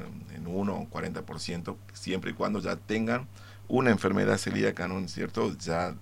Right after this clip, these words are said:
diagnosticada y, digamos, que sea confirmada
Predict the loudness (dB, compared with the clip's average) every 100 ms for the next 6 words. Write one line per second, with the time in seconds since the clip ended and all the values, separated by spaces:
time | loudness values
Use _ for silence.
0 | -2 6 6 6 0 -2 -6 0 4 4
1 | 4 0 -8 -10 -10 -10 -12 -12 -8 -4
2 | -4 -4 -6 -2 0 0 0 0 0 4
3 | 6 6 6 2